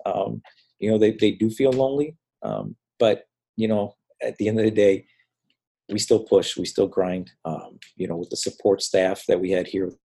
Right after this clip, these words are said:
the company and then family as well, um, was very huge 'cause it's easy to throw in the towel.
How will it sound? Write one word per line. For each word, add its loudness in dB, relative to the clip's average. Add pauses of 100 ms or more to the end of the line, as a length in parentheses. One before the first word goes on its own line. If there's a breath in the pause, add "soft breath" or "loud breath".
(160)
the -14
company -6
and -12
then -16
family -4
as -12
well, -4 (420 soft breath)
um, -2 (300)
was -4
very 4
huge -2
'cause 0
it's -4
easy 4
to 0
throw 6
in 2
the -2
towel. 2